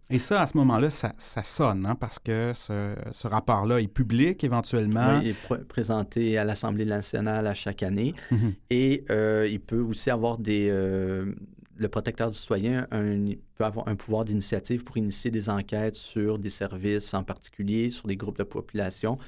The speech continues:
Speaker 1: Donc, dans le fond, votre plainte à vous tout seul peut devenir quelque chose qui
Speaker 2: De
Speaker 1: aide plein de monde.
Speaker 2: systémique, qui aide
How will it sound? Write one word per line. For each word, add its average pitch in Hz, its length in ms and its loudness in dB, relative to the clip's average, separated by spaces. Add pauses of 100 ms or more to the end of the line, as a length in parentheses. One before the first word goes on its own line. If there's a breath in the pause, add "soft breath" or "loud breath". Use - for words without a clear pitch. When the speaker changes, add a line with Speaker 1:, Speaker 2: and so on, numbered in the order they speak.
(300 loud breath)
Speaker 1:
Donc, 156 200 4
dans 160 80 6
le 127 60 4
fond, 185 160 2
votre 127 200 2
plainte 151 520 2
à 110 180 4
vous 113 340 0
tout 131 180 -2
seul 143 420 4
peut 143 140 4
devenir 120 680 4 (100)
quelque - 200 -6
chose 135 280 0
qui - 140 -2
Speaker 2:
De - 40 8
Speaker 1:
aide 123 160 6 (180)
plein 139 180 6
de 110 40 6
monde. 104 120 6
Speaker 2:
systémique, 131 220 2
qui 120 100 0
aide 107 180 0